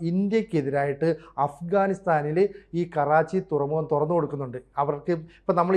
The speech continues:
ഈ ട്രാൻസ്ഷിപ്മെന്റ് കരാർ അവസാനിച്ചതോടുകൂടി അഫ്-, ആ, ബംഗ്ലാദേശിന് അവരുടെ സാധനങ്ങളൊന്നും തന്നെ മറ്റ് രാജ്യങ്ങളിലേക്ക് കൊണ്ടുപോകാൻ പറ്റുന്നില്ല. ആ, പോർട്ടില്ല, അതായത് തുറമുഖമില്ല, വിമാനത്താവളമില്ല. അതുകൊണ്ടാണ് കറച്ചി-, കറാച്ചി തുറമുഖം തുറന്നു കൊടുക്കുന്നത്. പക്ഷേ കറാച്ചി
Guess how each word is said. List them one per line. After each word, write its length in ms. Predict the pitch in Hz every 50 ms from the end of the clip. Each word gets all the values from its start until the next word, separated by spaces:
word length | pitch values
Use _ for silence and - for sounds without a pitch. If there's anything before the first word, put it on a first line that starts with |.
| 190
ഈ 20 | 190 190
ട്രാൻസ്ഷിപ്മെന്റ് 720 | 180 160 160 165 160 - - 196 190 196 196 190 185 190 190 170
കരാർ 220 | 151 160 160 160 156 147
അവസാനിച്ചതോടുകൂടി 760 | 143 - 160 151 151 139 156 156 156 156 151 156 151 156 156 139 120
അഫ്-, 160 | 117 - - _ _ _ _ - _ _ _ - 139
ആ, 40 | 143 143 143 143 - - 151 151
ബംഗ്ലാദേശിന് 720 | 160 160 170 175 190 190 196 185 180 156 - - 139 151 180 190 185 - - - _ - 147
അവരുടെ 280 | 151 165 165 160 175 175 165 135 131 -
സാധനങ്ങളൊന്നും 720 | 151 151 156 165 170 165 190 196 196 190 180 160 147 151 151 151
തന്നെ 180 | 151 147 165 185 180 - - - 143 147
മറ്റ് 220 | 147 151 - 208 202 175
രാജ്യങ്ങളിലേക്ക് 500 | 151 147 135 143 151 151 151 160 151 160 160
കൊണ്ടുപോകാൻ 260 | 165 160 160 170 165 165
പറ്റുന്നില്ല. 360 | - 151 190 185 180 147 131 117 - - - 147
ആ, 20 | 147 143 143 143 - -
പോർട്ടില്ല, 420 | 160 160 165 165 165 160 151 139 143 139 139
അതായത് 200 | 147 156 151 151
തുറമുഖമില്ല, 520 | 160 156 160 165 170 170 165 156 135 135 139 135 - - - _ -
വിമാനത്താവളമില്ല. 720 | 147 151 160 165 165 165 165 170 165 160 156 147 143 135 139 135 - - - - - 190
അതുകൊണ്ടാണ് 400 | 214 254 254 233 208 180 180 180 -
കറച്ചി-, 360 | 170 160 160 151 - - 180 - -
കറാച്ചി 340 | 151 147 160 170 165 185 185 - 156
തുറമുഖം 320 | 143 165 170 151 170 165 165
തുറന്നു 200 | 208 208 196 208 190
കൊടുക്കുന്നത്. 300 | 160 139 143 131 110 - - - - - - 175
പക്ഷേ 180 | 165 - 226 220 - 165
കറാച്ചി 420 | 156 147 156 165 185 - - 240